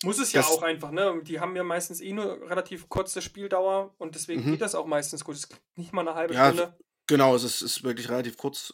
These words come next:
Speaker 2: und das ist ja, ist ja auch genretypisch, finde ich. Ähm, was ich auch gut finde, ist, ähm, ist die Produktion.
Speaker 1: Ja,
Speaker 2: Ähm,
Speaker 1: hm, ja doch.
Speaker 2: soweit ich weiß, ist da auch, ähm, der Magnus Wichmann mit beteiligt,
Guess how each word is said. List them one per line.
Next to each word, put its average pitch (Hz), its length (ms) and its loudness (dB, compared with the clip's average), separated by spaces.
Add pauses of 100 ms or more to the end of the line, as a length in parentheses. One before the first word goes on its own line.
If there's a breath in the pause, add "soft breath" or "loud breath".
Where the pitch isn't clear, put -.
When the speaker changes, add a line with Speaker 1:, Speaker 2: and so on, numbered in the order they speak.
(160)
Speaker 2:
und 113 220 -10
das 113 140 -6
ist - 160 -10
ja, 117 280 -2 (520)
ist 135 200 -2
ja 139 80 4
auch 123 240 -2
genretypisch, 139 680 2
finde 131 240 -2
ich. 127 120 -18 (640 loud breath)
Ähm, 120 480 0 (880)
was 139 160 4
ich 156 140 2
auch 165 200 4
gut 233 200 0
finde, 196 340 4
ist, - 320 0
ähm, 147 560 0 (420)
ist - 160 -4
die 139 60 -2
Produktion. 147 580 -2 (960)
Speaker 1:
Ja, 131 140 4
Speaker 2:
Ähm, 135 240 -6
Speaker 1:
hm, 190 360 -10 (160)
ja 165 140 0
doch. 165 220 -4 (140)
Speaker 2:
soweit 139 680 2
ich 147 180 -6
weiß, 151 360 6
ist - 260 -8
da 131 200 2
auch, 135 340 -2
ähm, 127 460 -2
der 117 260 0
Magnus 120 720 -2
Wichmann 123 560 -2
mit - 200 -10
beteiligt, 123 720 -6